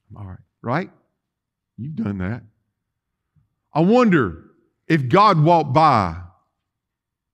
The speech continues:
and said, "Would you like to have more?" I wonder if we say, "No, I'm good. I'm good."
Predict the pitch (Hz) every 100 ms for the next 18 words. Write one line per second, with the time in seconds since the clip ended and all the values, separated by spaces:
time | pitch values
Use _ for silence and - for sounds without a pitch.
0 | _ _ _ - 117 110 165 151 127 170
1 | 180 - 170 170 131 - - - 151 196
2 | 254 240 180 - _ _ _ _ _ _
3 | _ _ _ - 180 170 220 277 254 196
4 | 190 190 180 175 180 185 - 196 170 139
5 | 117 107 _ _ _ _ _ _ 131 143
6 | 147 107 110 120 104 _ _ _ _ _
7 | _ _ _ _ _ _ _ _ _ -
8 | 110 92 98